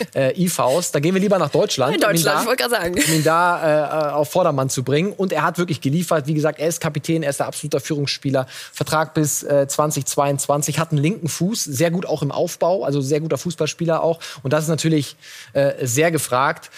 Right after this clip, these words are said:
Speaker 1: Und wir sehen ihn hier, ähm, im Irland-Trikot, da ist er ganz stolz drauf. Und in
Speaker 2: Ein
Speaker 1: Aktion
Speaker 2: Video, ne?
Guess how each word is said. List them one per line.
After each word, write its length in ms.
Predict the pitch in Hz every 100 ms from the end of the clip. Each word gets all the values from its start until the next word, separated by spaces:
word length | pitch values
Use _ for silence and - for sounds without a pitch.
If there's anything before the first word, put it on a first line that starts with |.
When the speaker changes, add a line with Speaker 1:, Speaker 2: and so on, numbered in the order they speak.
| - -
Speaker 1:
Und 80 | 135
wir 80 | 131
sehen 200 | 151 170
ihn 120 | 156
hier, 400 | 151 151 151 151 - - -
ähm, 480 | 135 135 139 131 - - -
im 200 | 143 165
Irland-Trikot, 600 | 175 175 165 147 160 151
da 100 | 143
ist 80 | 143
er 80 | 143
ganz 380 | 143 156 - -
stolz 380 | - 143 156 -
drauf. 320 | 160 170 165
Und 360 | - 190 226 -
in 200 | 175 208
Speaker 2:
Ein 60 | 170
Speaker 1:
Aktion 320 | 202 175 190
Speaker 2:
Video, 180 | 220 175
ne? 240 | 208